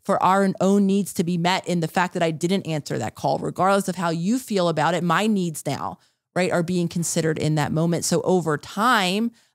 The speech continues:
I'm actually shifting the dynamic myself. Even if you keep calling me, right? I won't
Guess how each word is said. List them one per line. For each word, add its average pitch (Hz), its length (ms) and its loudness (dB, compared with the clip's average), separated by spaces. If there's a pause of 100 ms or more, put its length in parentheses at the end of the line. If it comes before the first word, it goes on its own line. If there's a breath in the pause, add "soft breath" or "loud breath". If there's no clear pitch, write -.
I'm 311 180 4
actually 214 300 2
shifting 175 360 0
the 175 80 2
dynamic 175 500 2
myself. 226 720 0
Even 196 280 -2
if 254 120 0
you 240 140 2
keep 294 240 -2
calling 269 400 2
me, 320 340 -4 (440)
right? 220 240 2 (180)
I 254 200 6
won't 269 280 6